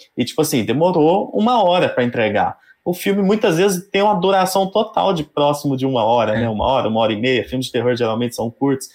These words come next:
Speaker 1: Então é muito interessante ver essa diferença e, e isso é muito, muito legal, porque o jogo ele pode trabalhar com você, é, de formas diferentes. O P C falou, "Cara, espera, dá, dá pra trabalhar aqui, tipo assim, é, é, não preciso te assustar agora,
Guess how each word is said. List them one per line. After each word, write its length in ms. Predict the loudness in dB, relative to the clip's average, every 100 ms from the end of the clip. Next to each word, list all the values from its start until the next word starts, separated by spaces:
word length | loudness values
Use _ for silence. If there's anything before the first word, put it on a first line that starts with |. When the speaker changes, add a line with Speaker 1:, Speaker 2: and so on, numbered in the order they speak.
| -20 -10
Speaker 1:
Então 240 | -6 -2 0
é 80 | 0
muito 240 | -2 -2
interessante 500 | 0 0 0 0 -2
ver 180 | 0 0
essa 200 | 0 -2
diferença 680 | -4 -2 0 0 -2 -4 -8 _ -20 _ -6
e, 120 | -2 2 2 2
e 20 |
isso 160 | 2 0
é 60 |
muito, 420 | 0 -2 0 0 0
muito 260 | 0 0
legal, 360 | 0 2 0 0
porque 320 | -2 -2 -2
o 80 | -2
jogo 240 | 0 0
ele 120 | 0 0
pode 280 | -2 -2
trabalhar 540 | -4 0 2 2 0 0
com 80 | -2
você, 560 | 0 0 0 0 -2 -8 _ _ _ _
é, 240 | -4 0 0
de 120 | -2
formas 320 | -2 0 0
diferentes. 440 | 0 0 0 -2 -4
O 60 |
P 140 | -6 -4
C 160 | -4
falou, 260 | -2 0 0
"Cara, 400 | 0 0 0 -4 _ _ _
espera, 480 | -14 -6 -2 0 0
dá, 200 | 0 0
dá 180 | 0 0
pra 140 | 0
trabalhar 460 | 0 0 2 2 0
aqui, 280 | 0 -2 -2
tipo 160 | -2
assim, 360 | -4 0 -2 -2 _ -20 -20 -6
é, 100 | -2
é, 360 | 0 0 0 -2 -6 -10 -2
não 100 | 0
preciso 480 | 2 0 2 0 0
te 120 | 0
assustar 420 | 0 -2 -2 0
agora, 500 | 0 2 2 0 -4